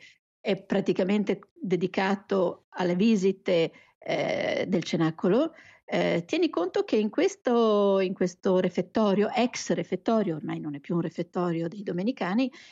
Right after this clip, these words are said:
ehm, ci sono due, eh, due opere d'arte, perché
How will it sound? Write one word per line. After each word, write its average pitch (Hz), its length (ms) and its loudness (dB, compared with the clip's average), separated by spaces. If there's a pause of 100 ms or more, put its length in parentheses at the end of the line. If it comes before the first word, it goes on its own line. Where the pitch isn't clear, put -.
(180)
ehm, 185 800 -2 (140)
ci 277 120 0
sono 339 300 0
due, 294 760 2 (200)
eh, 170 1300 -4 (600)
due 226 240 2
opere 160 320 -2
d'arte, - 440 -8
perché 202 360 -4